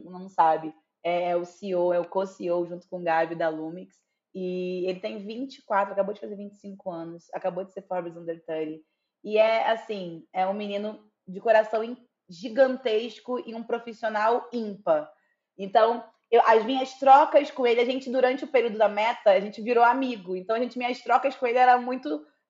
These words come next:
genuínas de amizade e hoje de sociedade, de parceria, de trabalhar junto. É, a Lumix, ela é uma empresa, a gente cresceu como, a gente nasceu como um projeto de N F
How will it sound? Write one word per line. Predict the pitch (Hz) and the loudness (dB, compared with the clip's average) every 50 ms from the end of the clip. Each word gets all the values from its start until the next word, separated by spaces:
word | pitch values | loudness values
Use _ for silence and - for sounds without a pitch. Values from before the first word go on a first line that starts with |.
| - | -8
genuínas | - 226 196 269 254 262 269 262 262 254 277 294 294 302 254 | -8 2 4 6 6 6 4 2 0 0 2 2 2 2 0
de | 240 269 | 2 4
amizade | 277 - 262 277 285 233 233 233 220 220 240 247 226 254 302 330 - - _ _ _ _ | 4 4 4 0 -2 4 4 6 6 6 4 4 0 -4 -8 -8 -10 -14 _ _ _ _
e | - 262 262 | 2 6 8
hoje | 254 247 254 254 247 226 269 277 240 | 8 10 8 6 4 0 -6 -8 -8
de | 214 208 240 254 | -10 -12 -14 -6
sociedade, | 240 - 247 - - 233 220 202 196 196 214 214 208 190 185 208 196 196 180 | -2 -2 -2 0 0 0 4 4 6 6 6 6 4 2 -4 -8 -10 -10 -14
de | 170 185 190 | -14 -16 -16
parceria, | - _ 196 190 190 - 202 185 185 185 185 | -2 _ 0 0 0 -4 -6 -6 -4 -4 -6
de | 185 - | -6 -2
trabalhar | - 190 185 190 185 190 208 202 | -4 -2 0 2 2 2 2 0
junto. | 190 180 160 151 - _ _ _ _ _ _ _ _ _ _ _ | -2 -8 -14 -16 -20 _ _ _ _ _ _ _ _ _ _ _
É, | - 202 208 202 208 208 196 - | 4 8 10 10 10 10 8 8
a | - 233 | 6 6
Lumix, | 233 254 262 277 294 320 320 - - _ - | 8 6 4 2 2 0 -2 -6 -12 _ 2
ela | 233 240 254 269 262 | 4 4 6 6 6
é | 254 247 247 | 4 4 4
uma | 254 269 294 | 4 2 0
empresa, | 285 285 277 - 233 220 214 202 214 | -2 -2 -2 0 2 2 2 2 0
a | 208 | -2
gente | 208 208 208 - _ | -2 -4 -8 -10 _
cresceu | - 233 226 220 226 - - 247 226 226 240 269 302 311 - - _ _ _ _ | 0 2 2 2 -2 -4 0 2 4 4 4 4 2 0 -4 -12 _ _ _ _
como, | - 240 233 226 226 233 226 220 208 | 0 0 0 2 0 2 2 2 2
a | 202 196 | 0 0
gente | 202 202 - - | -2 -2 -6 -6
nasceu | 208 208 208 - - 247 233 254 269 | -4 -4 -4 -4 -2 2 2 2 4
como | 262 269 240 240 233 220 214 214 202 202 | 4 0 -2 0 -4 -4 -4 -4 -6 -10
um | 202 | -12
projeto | 196 - 214 202 196 180 202 202 214 - - | -4 0 0 0 2 4 4 4 4 4 0
de | 226 | -4
N | 226 208 | -4 -4
F | 202 202 | -4 -6